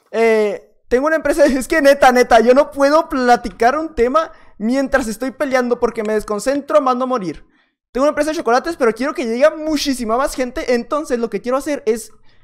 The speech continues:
a-, montar anuncios por internet. O sea, por internet llega muchísima más gente, ¿sabes? Entonces, lo que hago es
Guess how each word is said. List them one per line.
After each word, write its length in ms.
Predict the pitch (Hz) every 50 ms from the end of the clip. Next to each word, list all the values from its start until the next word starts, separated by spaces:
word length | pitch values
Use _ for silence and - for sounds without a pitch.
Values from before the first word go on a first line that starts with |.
| - _ _ - _ - - - _
a-, 220 | - 233 - - - -
montar 600 | 240 233 269 285 277 - - - 247 277 311 - -
anuncios 720 | 254 240 214 220 240 254 247 - - 302 320 320 - - - _ _ -
por 180 | - 226 226 226
internet. 640 | 220 226 214 - - 190 180 185 202 190 160 - -
O 60 | 196
sea, 160 | 208 208 -
por 120 | - 220 233
internet 460 | 226 226 - 208 202 247 302 370 359 226
llega 240 | 185 233 247 277 330
muchísima 560 | 311 285 254 233 - 208 202 - 180 170 175
más 180 | 185 220 233 -
gente, 260 | - 196 160 - -
¿sabes? 220 | 170 269 277 269 196
Entonces, 540 | 180 - 247 269 269 214 196 208 208 - - _ _ _ _ _ _ _ _
lo 200 | 175 202 220 220
que 120 | 214 226
hago 400 | 254 330 302 233 233 240 247 -
es 420 | - 202 214 220 214 - - -